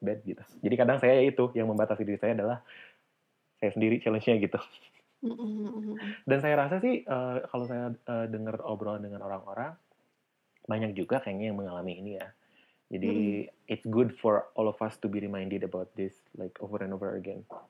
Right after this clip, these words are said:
Speaker 1: Salah satunya sekarang gitu, "Hey, ayo jangan membatasi diri," <laughs> gitu.
Speaker 2: Iya.
Speaker 1: Iya.
Speaker 2: Iya, kasihan aja soalnya di, kita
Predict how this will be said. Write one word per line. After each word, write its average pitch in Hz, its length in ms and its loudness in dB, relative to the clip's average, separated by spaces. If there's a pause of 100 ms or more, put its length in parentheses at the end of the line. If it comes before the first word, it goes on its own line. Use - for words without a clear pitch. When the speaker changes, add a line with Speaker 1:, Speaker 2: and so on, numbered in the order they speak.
(100)
Speaker 1:
Salah 92 160 0
satunya 101 240 0
sekarang 95 320 -4
gitu, - 160 -8
"Hey, 104 240 4 (480)
ayo 113 320 6 (120)
jangan 120 260 6
membatasi 117 340 4
diri," 120 240 6
<laughs> 107 80 6
gitu. 110 60 -2 (400)
Speaker 2:
Iya. 214 640 -2 (100)
Speaker 1:
Iya. - 300 -4
Speaker 2:
Iya, 214 220 -6 (100)
kasihan 226 400 -2
aja 226 320 -4
soalnya 233 480 -4 (500)
di, 226 220 2 (140)
kita 240 120 2